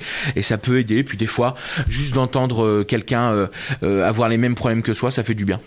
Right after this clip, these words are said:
J'aime échanger avec les parents normands, j'aime échanger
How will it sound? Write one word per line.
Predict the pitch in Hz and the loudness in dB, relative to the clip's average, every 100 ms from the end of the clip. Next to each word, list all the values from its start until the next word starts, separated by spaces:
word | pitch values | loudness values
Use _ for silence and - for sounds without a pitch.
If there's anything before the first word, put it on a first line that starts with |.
| - - - | -16 -8 -2
J'aime | 101 120 | 0 2
échanger | 135 156 143 131 | 2 2 2 2
avec | 117 | 0
les | 107 | 0
parents | 107 101 | -2 0
normands, | 98 98 98 98 | 0 0 0 0
j'aime | 98 107 104 101 - | 0 2 2 0 0
échanger | 113 - 110 113 110 | -2 0 0 0 0